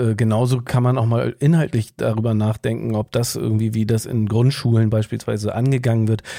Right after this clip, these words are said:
Kindern das Lernen beizubringen, wie man lernt, also Lernen zu lernen, ob das, äh,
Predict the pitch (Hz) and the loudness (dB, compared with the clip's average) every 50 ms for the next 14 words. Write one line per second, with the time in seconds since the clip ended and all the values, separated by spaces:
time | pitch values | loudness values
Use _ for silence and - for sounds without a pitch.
0 | - - - - 131 123 117 117 113 110 113 101 104 107 101 107 110 113 123 127 | -16 -10 -2 0 2 4 4 4 4 2 2 0 2 2 4 4 4 4 4 4
1 | 123 120 120 123 123 - - _ - 110 107 117 127 123 - 147 135 123 123 127 | 4 4 2 0 -2 -6 -10 _ -4 -2 0 0 0 0 -2 -4 -2 0 0 2
2 | 131 123 113 110 120 120 110 104 104 104 104 104 113 127 151 - - - - 104 | 2 2 2 2 4 4 4 4 4 4 4 4 2 2 0 -4 -6 -10 -10 -8
3 | 101 95 107 107 107 110 113 113 113 110 - 110 104 101 104 107 120 139 139 143 | -6 -6 -4 -2 0 0 0 0 0 -2 -2 -2 -2 -2 0 -2 0 -2 -2 -2
4 | 143 - - - - - - - - - - - - - 123 120 - - - - | -4 -6 -12 -18 -18 -20 -20 -16 -10 -8 -8 -6 -2 -2 -2 0 -2 -4 -8 -10
5 | - - 101 110 | -10 -10 -12 -12